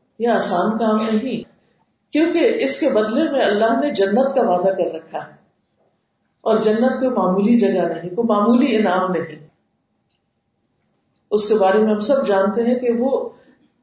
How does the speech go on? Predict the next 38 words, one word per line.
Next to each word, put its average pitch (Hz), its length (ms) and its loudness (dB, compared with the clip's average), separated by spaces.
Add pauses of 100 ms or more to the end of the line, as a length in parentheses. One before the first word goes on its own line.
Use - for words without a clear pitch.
(200)
ایسی 240 400 2
قیمتی 262 400 -2
چیز 196 300 -6
ہے 185 160 2
اور 190 80 4
اتنی 240 380 -6
بڑی 226 280 2
چیز 226 240 -4
ہے 254 120 2
کہ 262 80 -6
جس 247 220 -8
کے 247 60 -2
بارے 214 260 2
میں 262 160 -2 (100)
یہاں 226 280 -2
دنیا 226 260 0
میں 285 160 -4
تو 320 100 -6 (420)
تصور 311 440 0
بھی 349 160 4
نہیں 339 200 4
کیا 247 160 2
جا 180 200 2
سکتا۔ - 380 -8 (560)
اس 254 180 -2
کے 294 100 -2
مقابلے 226 480 2
میں 277 140 -4
یہ 285 80 -4
ساری 240 460 0
دنیا 247 220 0
کی 262 180 -6
رونقیں، 233 680 0 (380)
دولتیں 233 680 2 (320)
اور 214 200 0
یہ 233 140 0
سب 294 340 -2
کچھ 339 300 -2